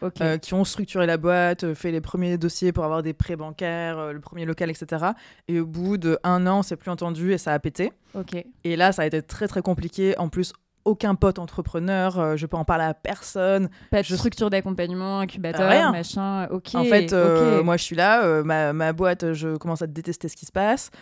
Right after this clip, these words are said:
Speaker 2: Euh, je peux en parler à personne. J'ai deux salariés. Je ne sais pas quoi faire.
Speaker 1: <laughs>
Speaker 2: Bref, <laughs> c'est la fin de ma vie, quoi.
Speaker 1: Bien
Speaker 2: J'étais
Speaker 1: sûr.
Speaker 2: vraiment au bord du suicide. <laughs>
Speaker 1: <laughs>
Speaker 2: Et
Speaker 1: Ouais.
Speaker 2: en fait, à ce moment-là,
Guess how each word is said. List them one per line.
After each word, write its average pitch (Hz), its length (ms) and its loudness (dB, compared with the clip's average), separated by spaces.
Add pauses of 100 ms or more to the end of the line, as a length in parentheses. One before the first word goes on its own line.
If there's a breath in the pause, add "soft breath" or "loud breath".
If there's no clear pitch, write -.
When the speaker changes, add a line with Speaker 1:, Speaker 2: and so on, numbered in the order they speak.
(320 loud breath)
Speaker 2:
Euh, 151 540 0
je 147 160 -4
peux 202 120 0
en 185 80 2
parler 175 200 2
à 170 60 0
personne. 208 600 2 (240 loud breath)
J'ai 175 260 -2
deux 180 180 6
salariés. 190 800 4 (600 loud breath)
Je 196 180 -8
ne 240 40 -6
sais 403 140 -4
pas 370 140 -4
quoi 349 100 0
faire. 359 480 6
Speaker 1:
<laughs> - 20 6
Speaker 2:
Bref, 269 360 10
<laughs> - 400 2
c'est 240 160 2
la - 80 4
fin 202 120 0
de 202 60 -2
ma 208 80 4
vie, 370 160 -2
quoi. 160 140 0
Speaker 1:
Bien 185 120 -2
Speaker 2:
J'étais 202 180 0
Speaker 1:
sûr. 302 80 4
Speaker 2:
vraiment 262 180 4
au 185 40 4
bord 185 160 2
du 196 60 0
suicide. 254 320 -6 (160)
<laughs> - 0 -
Speaker 1:
<laughs> 233 640 -2
Speaker 2:
Et 214 40 -4
Speaker 1:
Ouais. - 60 -2
Speaker 2:
en 175 100 0
fait, 220 240 0
à 156 80 -2
ce - 160 -12
moment-là, 202 400 0